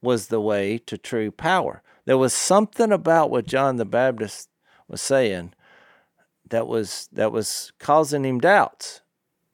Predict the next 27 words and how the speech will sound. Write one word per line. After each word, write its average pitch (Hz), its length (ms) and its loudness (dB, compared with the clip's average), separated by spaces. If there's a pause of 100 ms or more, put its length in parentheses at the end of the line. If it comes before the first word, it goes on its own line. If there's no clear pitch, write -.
(320)
to 123 440 0 (920)
life 147 560 2 (100)
and 110 580 0
the 107 120 -6
meaning 175 440 6
of 110 140 2
life. 95 500 2
And, 95 340 -4 (720)
and 113 140 -4
so 151 120 2
you 139 200 4
really 208 320 8
see 175 360 6
that. 117 360 6
And, 113 180 2
uh, 104 280 2
I 139 160 4
heard 160 240 4
a 113 40 4
lesson 127 460 2
by 98 180 2
Tim 120 280 -6
Keller, 127 320 -2
which 95 220 -4
I 98 100 -2
think 95 560 -8
is 85 340 -12